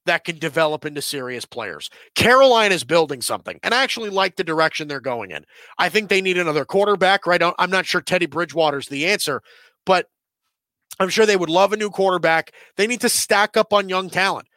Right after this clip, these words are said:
Okay, be the Golden State Warriors. You know, I think the Panthers are, are, are, are building something really, really good. They're, they have great wide receivers, right? I love what they've got on, on the perimeter. D J Moore, Robbie Anderson, Curtis Samuel.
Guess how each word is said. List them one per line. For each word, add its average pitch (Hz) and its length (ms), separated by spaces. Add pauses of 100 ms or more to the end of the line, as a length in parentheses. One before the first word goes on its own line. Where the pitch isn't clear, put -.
(140)
Okay, 208 180
be 214 400
the 226 120
Golden 214 340
State 190 260
Warriors. 170 540 (320)
You 202 140
know, 185 160 (280)
I 202 140
think 269 160
the 220 60
Panthers 214 460
are, 180 140
are, 185 220
are, 180 220
are 175 120
building 202 460
something 156 400
really, 175 260
really 165 220
good. 180 180
They're, 139 240
they 151 200 (300)
have 147 240
great 202 460
wide 180 260
receivers, 127 600 (280)
right? 196 140
I 247 80
love 226 260
what 180 100
they've 160 140
got 160 200
on, 147 160
on 160 160
the 139 60
perimeter. 135 360
D 165 220
J 175 180
Moore, 160 540 (280)
Robbie 165 440
Anderson, 165 460
Curtis 185 400
Samuel. 165 760